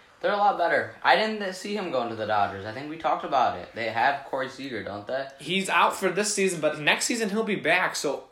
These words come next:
Speaker 2: it's
Speaker 1: I don't think the Dodgers are really worried right now about that.
Speaker 2: Exactly,
Speaker 1: I
Speaker 2: but
Speaker 1: think they're just kind of, "Let's win." I think last year, after losing to the Astros in the World Series, they're really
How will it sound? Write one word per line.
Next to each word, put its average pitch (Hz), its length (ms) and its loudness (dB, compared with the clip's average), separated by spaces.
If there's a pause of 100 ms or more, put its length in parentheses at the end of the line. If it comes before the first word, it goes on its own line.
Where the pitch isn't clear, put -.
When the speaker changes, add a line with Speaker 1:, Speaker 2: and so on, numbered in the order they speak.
(100)
Speaker 2:
it's 139 400 -8
Speaker 1:
I 127 120 0
don't 143 100 0
think 156 140 -4
the 143 80 -4
Dodgers 110 320 2
are 104 40 -6
really 95 160 -6
worried 90 300 -10
right 87 100 -12
now 87 160 -10
about 87 260 -10
that. 85 280 -8
Speaker 2:
Exactly, 123 540 -4
Speaker 1:
I - 60 -2
Speaker 2:
but 139 60 -4
Speaker 1:
think 113 140 -6
they're 107 140 -6
just 110 180 -10
kind 104 200 -6
of, 98 120 -6 (500)
"Let's 107 220 -10
win." 113 400 -4
I 113 120 -2
think 123 160 -6
last 107 420 -2
year, 113 320 -6 (500)
after 110 300 -2
losing 113 460 -6
to 113 40 -10
the 110 80 -4
Astros 107 460 -2
in 101 60 -12
the 104 80 -10
World 101 260 -6
Series, 104 400 -8
they're 110 160 -4
really 120 320 0